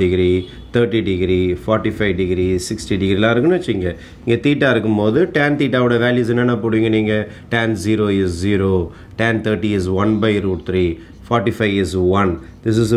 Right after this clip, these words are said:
root three-ன்னு போயிட்டே இருக்கும். அப்ப சிக்ஸ்டி டிகிரி தானே வரும் உங்களுக்கு. அப்ப theta is equal to sixty டிகிரில தான் உங்களுக்கு ரூட் த்ரீ வரும். அப்ப tan sixty போட்டா தான் கிடைக்கும் உங்களுக்கு. அப்ப theta is equal to sixty degree. Sixty degree can be written as pi by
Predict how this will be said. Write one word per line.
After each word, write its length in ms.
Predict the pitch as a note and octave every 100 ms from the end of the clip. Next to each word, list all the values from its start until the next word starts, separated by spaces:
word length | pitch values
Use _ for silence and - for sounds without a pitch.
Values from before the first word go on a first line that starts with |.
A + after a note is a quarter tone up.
| B2
root 120 | A#2+
three-ன்னு 220 | B2+ B2+ A#2+
போயிட்டே 240 | A#2 A#2+ A#2
இருக்கும். 220 | - -
அப்ப 140 | A2 C3+
சிக்ஸ்டி 240 | D#3 - E3
டிகிரி 180 | D#3+ D#3
தானே 120 | E3 D#3+
வரும் 140 | D3+ C3+
உங்களுக்கு. 300 | G2+ - E2 - - - - - -
அப்ப 100 | A2 C#3
theta 220 | D3 D3+ E3+
is 100 | D3+ C3+
equal 200 | C3+ C3+
to 40 | B2
sixty 240 | C3 B2+ E3+
டிகிரில 260 | D#3 C#3+ C#3
தான் 100 | E3
உங்களுக்கு 260 | G3+ C#3+ A#2+
ரூட் 140 | C3 B2
த்ரீ 100 | A#2 A2+
வரும். 160 | F2+ E2+
அப்ப 120 | F#2 F2+
tan 180 | A#2+ C3 C3+ -
sixty 280 | D3 - F3
போட்டா 180 | C#3 C#3+ C#3+
தான் 140 | F3
கிடைக்கும் 260 | C3 A#2 A2
உங்களுக்கு. 220 | F#2+ F#2
அப்ப 120 | F#2 G2+
theta 260 | B2 C3 C#3 A#2+
is 100 | F#2+ G2
equal 260 | E2 G2+ F#2+
to 80 | F3+ F3+
sixty 280 | G2+ - F#2
degree. 260 | F2+ F2+ F2 - - - -
Sixty 280 | C#3 - D#3
degree 240 | C#3+ C#3 C#3+ C3
can 180 | B2
be 80 | B2+
written 200 | B2 C3+ G3
as 80 | -
pi 100 | A#2 A2
by 100 | G#2+